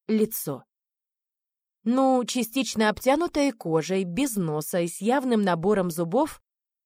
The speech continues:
но лицо же. Осмотрев объект, я с особым интересом переключилась на изучение мира за его спиной. Кстати, у мертвия занималась тем же самым, и, судя по щелканью челюсти,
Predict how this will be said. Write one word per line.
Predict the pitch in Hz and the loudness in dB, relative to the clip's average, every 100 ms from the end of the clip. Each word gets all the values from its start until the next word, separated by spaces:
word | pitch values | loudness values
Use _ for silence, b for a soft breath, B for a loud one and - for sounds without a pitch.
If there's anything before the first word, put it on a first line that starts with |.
| _ _ _ _ | _ _ _ _
но | 311 285 | 0 2
лицо | 294 240 - 151 139 | 2 2 0 -4 -4
же. | 135 135 _ _ _ _ _ _ _ _ | -8 -14 _ _ _ _ _ _ _ _
Осмотрев | 208 - 214 208 208 208 | -2 2 0 4 2 2
объект, | 196 208 349 - - | 0 2 0 0 -10
я | 214 214 | 0 0
с | 214 | 0
особым | 202 226 208 208 | 2 4 4 2
интересом | 202 202 285 285 226 | 0 0 0 0 0
переключилась | 220 185 196 - 294 269 - | 0 0 -2 0 0 0 0
на | 208 | 0
изучение | 190 196 240 226 208 | 0 0 0 2 2
мира | 196 285 247 | 2 2 2
за | 220 | 4
его | 208 214 | 4 2
спиной. | - 269 262 165 139 _ _ _ _ _ _ _ | 0 -2 0 -2 -4 _ _ _ _ _ _ _
Кстати, | - - 220 170 147 139 _ _ _ _ _ _ _ _ _ | -6 2 2 2 -4 -10 _ _ _ _ _ _ _ _ _
у | - | 2
мертвия | 208 233 339 220 202 | 4 4 2 2 4
занималась | 185 180 185 254 226 - | 4 0 2 2 0 0
тем | 220 214 | 0 0
же | 240 | 0
самым, | - 214 151 147 139 _ _ _ _ | -2 -4 -4 -6 -10 _ _ _ _
и, | 214 | -2
судя | 214 220 202 185 | 0 0 2 2
по | 185 | 2
щелканью | 185 - 196 170 160 147 | 0 0 0 0 -2 -2
челюсти, | - - 214 349 - - 151 | -6 0 2 2 0 -6 -6